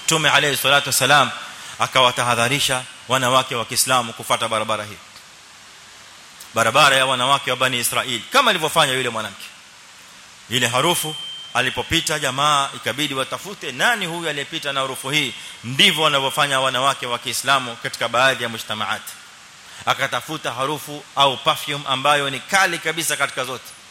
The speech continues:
akaipiga kabisa ile perfume, akaimaliza nusu ya chupa au chupa nzima. Yuenda harusini, apita katika barabara,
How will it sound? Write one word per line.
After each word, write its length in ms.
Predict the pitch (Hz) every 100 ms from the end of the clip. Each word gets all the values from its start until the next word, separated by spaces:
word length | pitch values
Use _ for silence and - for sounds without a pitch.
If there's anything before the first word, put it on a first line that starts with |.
| - - -
akaipiga 840 | 147 160 156 147 - 214 202 175
kabisa 440 | 165 165 185 - 175
ile 200 | 185 202
perfume, 460 | 190 180 180 175
akaimaliza 680 | 165 165 165 160 185 160 123 - -
nusu 260 | 147 175 165
ya 120 | 156
chupa 320 | 147 175 156
au 120 | 151 147
chupa 260 | 151 139
nzima. 320 | 127 117 104 80 - - - - - -
Yuenda 280 | 123 151 147
harusini, 500 | 135 127 135 127 98 - - - - - - - - - - - - - - - - - - - - - -
apita 480 | 127 143 208 - 113 - - - - -
katika 280 | 135 - 131
barabara, 560 | 131 131 131 175 196